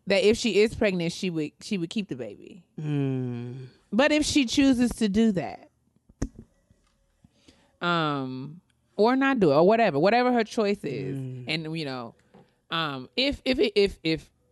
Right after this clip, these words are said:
Speaker 1: whether, whether or not she decides to keep the baby or not, sh-, sh-, and, and her intention in, in reaching out to Lawrence was to communicate that she was in fact pregnant, and Issa found out about it. I don't know. Uh, I think, okay, so I think that, that that's gonna be the cliffhanger,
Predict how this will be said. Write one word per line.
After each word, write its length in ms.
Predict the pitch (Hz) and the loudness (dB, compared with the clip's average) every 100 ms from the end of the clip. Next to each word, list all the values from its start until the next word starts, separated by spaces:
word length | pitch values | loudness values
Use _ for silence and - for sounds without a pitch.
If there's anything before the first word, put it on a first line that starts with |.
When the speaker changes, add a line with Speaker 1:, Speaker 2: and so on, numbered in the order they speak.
| _ _ _ | _ _ _
Speaker 1:
whether, 400 | 151 165 202 202 | -6 -2 0 0
whether 300 | 202 220 233 | 2 2 2
or 40 | |
not 160 | 214 196 | 0 -2
she 100 | 214 | -2
decides 400 | 185 190 175 190 | -2 0 0 -2
to 100 | 202 | -6
keep 220 | - 170 - _ | -6 -8 -10 _
the 100 | 170 | -2
baby 320 | 160 156 160 | -2 -2 -2
or 100 | 151 | -2
not, 340 | 156 147 143 - _ _ _ _ _ | -2 -2 -4 -6 _ _ _ _ _
sh-, 240 | - - - | -16 -12 -10
sh-, 180 | - - - | -8 -6 -2
and, 160 | 165 | -2
and 180 | 156 156 | -2 -2
her 200 | 165 160 | 0 -2
intention 460 | 151 - 185 175 160 | -2 -4 -4 -4 -4
in, 220 | 151 139 | -4 -4
in 180 | 143 147 | -4 -2
reaching 280 | 165 156 - | -4 -4 -6
out 320 | 151 156 147 | -4 -4 -4
to 140 | - 147 | -4 -2
Lawrence 380 | 143 143 147 147 | 0 -2 -4 -4
was 140 | 143 | -6
to 260 | - 135 120 | -4 -6 -6
communicate 880 | - 151 156 156 147 165 107 - - | -8 -8 -6 -8 -6 -6 -6 -10 -8
that 380 | 131 120 110 - - - | -6 -4 -6 -8 -14 -20
she 240 | - 151 | -8 -4
was 220 | 131 131 139 | -2 -2 -4
in 100 | 131 | -10
fact 280 | 123 127 | -10 -12
pregnant, 420 | - 131 120 107 - _ _ - | -12 -12 -10 -12 -16 _ _ -10
and 140 | 127 | -8
Issa 240 | 135 151 151 | -8 -10 -12
found 300 | 131 127 135 | -14 -14 -10
out 160 | 143 | -10
about 260 | 131 123 107 | -10 -12 -14
it. 140 | 104 _ | -18 _
I 120 | 156 | -10
don't 180 | 156 156 | -8 -10
know. 400 | 156 147 147 139 - | -12 -10 -8 -10 -8
Uh, 140 | 151 151 | -6 -4
I 80 | 180 | -2
think, 280 | 254 254 _ _ | -2 -4 _ _
okay, 180 | 208 202 | -2 0
so 340 | - 160 143 - | 2 0 0 -2
I 60 | 196 | -6
think 200 | 254 254 | -4 -2
that, 140 | 202 | -2
that 260 | 170 170 160 | 0 -2 0
that's 180 | 175 - | -4 -2
gonna 180 | 180 170 | -6 -4
be 100 | 160 | -6
the 100 | 147 | -6
cliffhanger, 800 | 175 170 196 185 180 185 214 | -4 -4 -4 -8 -8 -10 -12